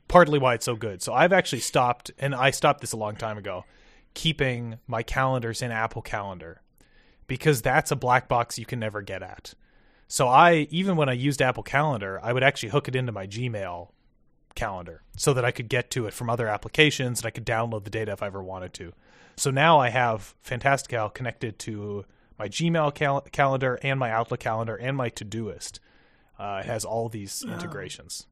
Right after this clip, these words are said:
Speaker 1: Yeah, it's very, very good.
Speaker 2: When you make an Outlook event, or if you make one that's for your work calendar,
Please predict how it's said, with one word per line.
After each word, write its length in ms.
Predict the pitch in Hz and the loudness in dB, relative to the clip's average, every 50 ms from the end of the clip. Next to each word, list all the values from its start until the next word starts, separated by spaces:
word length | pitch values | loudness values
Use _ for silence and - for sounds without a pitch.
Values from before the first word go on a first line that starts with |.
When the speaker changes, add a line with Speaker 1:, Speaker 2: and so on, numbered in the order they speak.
| _ _ - | _ _ -18
Speaker 1:
Yeah, 200 | 85 82 76 - - _ _ _ _ | -16 -16 -16 -18 -20 _ _ _ _
it's 160 | - 110 - | -16 -14 -10
very, 300 | 117 120 131 131 123 117 | -6 -2 -2 0 0 -2
very 180 | 101 101 92 90 | -4 -8 -10 -12
good. 200 | 87 90 85 76 - _ _ _ _ _ _ _ - | -12 -14 -16 -16 -18 _ _ _ _ _ _ _ -2
Speaker 2:
When 160 | 190 185 190 | 2 4 6
you 100 | 202 208 | 6 6
make 280 | 190 190 202 208 208 214 | 6 4 4 4 2 2
an 100 | 185 180 | 2 4
Outlook 560 | 165 170 170 - - 175 156 151 147 - - | 4 4 2 2 2 0 0 0 -2 -6 -8
event, 500 | 160 135 147 143 139 135 139 143 139 - | -10 -8 -8 -8 -8 -8 -10 -10 -6 -4
or 60 | 165 | -4
if 100 | 151 143 | -4 -2
you 80 | 160 170 | 0 2
make 200 | 175 175 165 165 | 2 2 2 2
one 160 | 165 160 156 | 0 0 0
that's 180 | 151 147 143 | -2 -2 -4
for 80 | - 165 | -4 -4
your 140 | 151 147 143 | -4 -4 -2
work 260 | 143 147 156 151 147 - | -2 -2 -2 -2 -4 -6
calendar, 760 | - - 139 139 139 135 139 139 139 139 143 147 - - | -12 -12 -10 -10 -10 -10 -10 -10 -10 -10 -10 -10 -12 -14